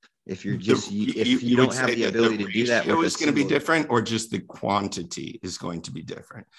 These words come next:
Speaker 2: Because I, I, I'm, I'm not sure that I would be able to agree with you in terms of them each individually requiring a different ratio, but I could certainly agree with you in terms of them requiring different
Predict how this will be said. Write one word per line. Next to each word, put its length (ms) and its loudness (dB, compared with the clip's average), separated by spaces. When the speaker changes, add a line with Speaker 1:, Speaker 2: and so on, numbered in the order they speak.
Speaker 2:
Because 640 2
I, 480 2
I, 80 2
I'm, 340 4
I'm 140 4
not 180 4
sure 200 4
that 120 2
I 100 4
would 160 0
be 120 -2
able 240 -2
to 120 -2
agree 280 -2
with 200 -2
you 220 -2
in 240 -6
terms 320 -4
of 340 -6
them 540 -2
each 260 -2
individually 500 -2
requiring 540 -4
a 40 -4
different 300 -8
ratio, 560 -4
but 140 -8
I 80 -4
could 160 -6
certainly 320 0
agree 220 -2
with 200 -4
you 140 0
in 120 -4
terms 340 -6
of 140 -6
them 280 -4
requiring 580 -4
different 440 -8